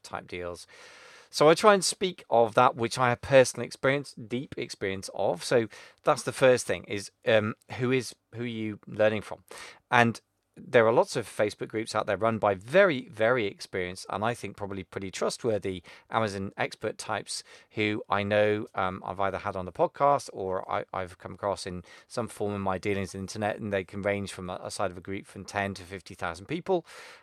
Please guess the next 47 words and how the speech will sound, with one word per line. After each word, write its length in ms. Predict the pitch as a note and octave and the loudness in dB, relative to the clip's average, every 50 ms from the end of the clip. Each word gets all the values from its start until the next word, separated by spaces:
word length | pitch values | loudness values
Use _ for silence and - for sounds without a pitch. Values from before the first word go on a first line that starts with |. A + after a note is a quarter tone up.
| _ _ - | _ _ 2
And 220 | B2+ A#2+ A#2+ A#2 | 4 4 4 4
the 80 | A2+ B2 | 2 0
quality 420 | - - E3+ F3+ F#3+ E3+ - C#3+ | 2 4 4 4 4 4 0 -2
of 60 | B2+ | -6
the 80 | - B2+ | -6 -4
person 320 | - A#2+ A#2 A#2 - A#2 | 0 0 0 0 0 -2
running 220 | G#2+ G#2+ G#2 G#2 G2+ | -2 0 0 0 -2
it 100 | - _ - | -6 _ 0
isn't 340 | C3 B2 A#2+ A2+ B2+ A#2 - | 2 2 2 0 -2 -8 -6
really 380 | - A2 G#2+ G2+ G2+ G2 G2 - - | -4 -4 -4 -2 -4 -6 -10 -10 -12
the 160 | A2 G#2+ - | -12 -10 -8
issue 280 | - F#2+ - - A2 F#2+ | -8 -8 -8 -8 -8 -6
that 140 | - - - | -6 -6 -6
I'm 120 | G2+ F#2 | -8 -10
addressing 380 | F2 - F#2+ F2+ - G#2+ F#2+ D#2+ | -8 -8 -10 -10 -10 -12 -14 -14
here. 180 | D#2+ F2 F#2 - _ _ - | -14 -14 -16 -16 _ _ -6
So 120 | - G#2+ | -4 -2
let 100 | G#2 G#2+ | 0 -2
me 40 | G#2+ | -2
just 200 | - A2+ - - | -4 -8 -10 -8
put 120 | - G#2 | -6 -2
that 160 | - G2 F#2 G2 | -2 0 0 0
out 80 | G2+ | -2
of 80 | G2+ - | -2 -4
the 100 | - F#2 | -6 -6
way 140 | F2+ G2 F#2 | -6 -6 -6
first. 500 | - - D3+ B2+ F2 - - - - - - - - - - - - - - - _ _ - | -6 -4 -4 -4 -4 -4 -8 -14 -16 -16 -18 -18 -18 -18 -18 -18 -18 -20 -20 -20 _ _ 8
But 400 | - E3 A#2+ - - - - - _ - | 10 10 10 10 8 2 -8 -8 _ -14
what 440 | - E3+ B2 B2+ C3+ D3+ F#3+ - F#3+ | -14 -12 -10 -4 2 2 2 2 2
you 160 | D3 C#3+ C#3+ | -4 -2 2
get 160 | E3 E3+ E3 | 4 4 6
on 120 | F3 F3 | 6 4
a 60 | E3 D3+ | 2 0
Facebook 420 | - D#3 D#3 C#3+ - - F3 F3 | 2 2 2 2 0 -4 -6 -4
group 260 | C#3+ C3 C3 B2 - - | 0 0 0 0 -2 -6
in 220 | B2 G#2+ G#2+ A2 | -6 -6 -4 0
most 320 | B2+ D3+ F3+ F3+ E3 - | 4 4 4 4 4 2
cases, 560 | - - A#2+ G#2+ G2+ - - - - - - - - | -4 -4 -4 -4 -4 -6 -12 -14 -14 -14 -14 -8 -6
unless 280 | A2+ G#2+ G#2+ A2 - - | -6 -4 -4 -4 -6 -6
it's 100 | - - | -10 -8
very 340 | - A#2+ A#2 A2 A2+ C3+ C#3 | -4 0 2 2 2 2 0
curated, 680 | - - D3 A#2 A2 G2+ G2 - - - F#2+ E2+ - _ _ - - - - - - _ _ _ _ _ _ _ _ _ _ _ _ _ - - | -4 -4 -2 0 0 0 0 -2 -6 -10 -10 -10 -12 _ _ -20 -20 -20 -20 -20 -20 _ _ _ _ _ _ _ _ _ _ _ _ _ -8 0
is 200 | C#3 C3+ C#3+ C#3 | 2 2 4 6
a 80 | F#3 D#3+ | 6 6
mixture 440 | C#3+ B2 A#2 - - - - B2 | 6 4 2 2 -2 -6 -4 -2
of 160 | - B2 - - | -2 -2 -4 -6
people 500 | G#2+ G2 F#2 - - G2 F#2+ F2+ - | -8 -10 -8 -6 -6 -6 -4 -6 -6